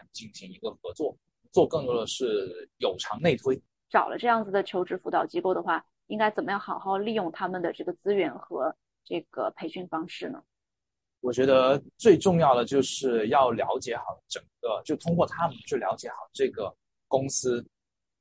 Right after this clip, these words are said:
Speaker 1: 他在整个行业或者说他在这个岗位上面，他真正需求的一个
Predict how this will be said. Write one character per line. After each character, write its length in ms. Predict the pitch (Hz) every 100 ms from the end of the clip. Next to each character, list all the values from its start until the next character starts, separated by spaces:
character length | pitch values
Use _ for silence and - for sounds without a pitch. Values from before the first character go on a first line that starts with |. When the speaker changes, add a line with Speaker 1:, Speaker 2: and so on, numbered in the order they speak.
| _ _ _ _
Speaker 1:
他 140 | - 135
在 180 | 139 123
整 220 | - -
个 80 | 120
行 280 | - 80 98
业 240 | 131 107
或 180 | - 110
者 60 |
说 80 | 104
他 180 | 107 117
在 140 | 120
这 100 | 113
个 100 | 123 104
岗 200 | 104 -
位 100 | 117
上 160 | 104 110
面， 140 | 101 92
他 60 | 107 104 101 -
真 220 | 151 156
正 180 | 170 135
需 220 | - 151
求 180 | 147 101
的 220 | 101 85
一 40 |
个 80 | 101